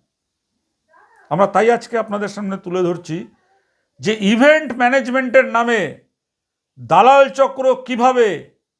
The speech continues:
আমাদের পশ্চিমবঙ্গের দরিদ্র মেয়েদের ভবিষ্যৎ একেবারে নষ্ট করে দিচ্ছে, সেই, তা নিয়েই কিন্তু আজকের আমাদের খবরের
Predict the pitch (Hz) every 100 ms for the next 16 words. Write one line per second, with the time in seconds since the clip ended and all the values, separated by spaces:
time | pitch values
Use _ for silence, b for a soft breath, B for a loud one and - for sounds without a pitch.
0 | _ _ _ _ _ 180 240 233 233 226
1 | 208 - 247 240 240 233 233 208 135 180
2 | 240 180 160 220 190 196 226 220 185 123
3 | - _ _ _ _ _ _ _ _ _
4 | _ _ _ 123 196 220 - 240 214 -
5 | _ _ _ - 175 220 220 175 190 202
6 | 240 208 202 180 180 - 143 123 - _
7 | _ _ _ _ _ _ _ _ _ _
8 | _ - - 220 226 - - 262 262 247
9 | 220 220 202 - 190 190 185 - 160 170
10 | 170 160 -